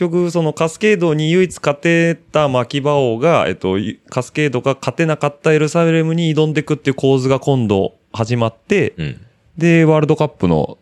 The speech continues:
Speaker 1: えー、最後ですね。えーと、最後っつってもこれ実際に予選グループの第五レースで、えーと、エルサレムと戦うことになるんですけど、ここでね、あの、僕らの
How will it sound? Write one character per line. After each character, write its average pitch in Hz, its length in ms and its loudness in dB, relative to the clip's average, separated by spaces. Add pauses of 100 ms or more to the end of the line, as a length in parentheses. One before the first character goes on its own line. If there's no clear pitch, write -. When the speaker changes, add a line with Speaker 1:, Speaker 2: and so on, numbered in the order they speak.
(160)
Speaker 1:
え 67 680 0
ー、 - 20 -
最 - 840 -2
後 - 220 -4
で 62 160 -8
す - 160 -14
ね。 101 280 -2
え 87 280 0
ー - 20 -6
と、 80 400 -2 (640)
最 185 180 0
後 135 80 2
っ 90 40 -2
つ - 80 -10
っ - 20 -18
て 139 80 0
も 120 40 -2
こ 110 100 0
れ 90 40 -2
実 85 120 -8
際 127 100 0
に 107 80 0
予 85 100 2
選 123 240 -2
グ 120 80 4
ル 123 80 2
ー - 40 -6
プ 76 100 -6
の 71 180 -6
第 110 220 0
五 110 120 2
レ 110 120 2
ー 87 40 0
ス 80 140 -8
で、 76 400 -2
え - 40 -2
ー - 20 -10
と、 - 440 -8
エ - 60 -2
ル 95 80 0
サ 104 120 0
レ 82 80 0
ム 69 120 -6
と - 80 -12
戦 - 340 -4
う 82 60 0
こ 95 140 -2
と 73 80 -4
に 73 40 -4
な 104 80 0
る 95 100 -2
ん 76 40 -6
で 71 80 -6
す - 80 -18
け 127 80 0
ど、 139 160 2
こ - 80 -10 (720)
こ 131 100 0
で 127 80 2
ね、 143 200 0 (400)
あ 90 80 -4
の、 80 340 -4
僕 92 260 -2
ら 92 120 2
の 78 240 -4